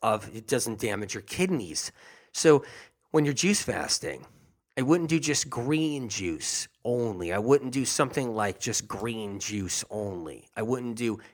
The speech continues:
kale and spinach and, um, and celery juice, believe it or not,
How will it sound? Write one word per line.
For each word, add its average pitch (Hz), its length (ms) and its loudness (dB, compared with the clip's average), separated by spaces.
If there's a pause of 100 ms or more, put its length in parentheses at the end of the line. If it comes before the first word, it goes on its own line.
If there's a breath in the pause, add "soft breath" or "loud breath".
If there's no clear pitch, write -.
(100)
kale 135 560 2
and 98 220 -4
spinach 117 840 0 (600 soft breath)
and, 107 480 0
um, 90 560 -2
and 107 180 -2
celery 143 440 4
juice, 95 400 -4
believe 104 320 -6
it - 20 -4
or 104 60 -2
not, 92 260 -2